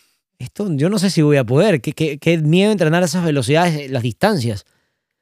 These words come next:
Y me dijo, "Santiago, si no tuvieses miedo, fuese demasiado fácil.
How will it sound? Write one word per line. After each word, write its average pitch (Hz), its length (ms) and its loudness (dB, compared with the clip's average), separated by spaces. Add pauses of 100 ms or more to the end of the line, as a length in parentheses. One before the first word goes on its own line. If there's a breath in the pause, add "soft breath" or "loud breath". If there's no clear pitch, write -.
(480)
Y 156 380 4
me 147 80 2
dijo, 175 140 4
"Santiago, 156 560 0 (880)
si - 180 -2
no 185 140 2
tuvieses 202 340 0
miedo, 196 520 0 (500)
fuese 165 400 0
demasiado 156 420 2
fácil. 117 420 -2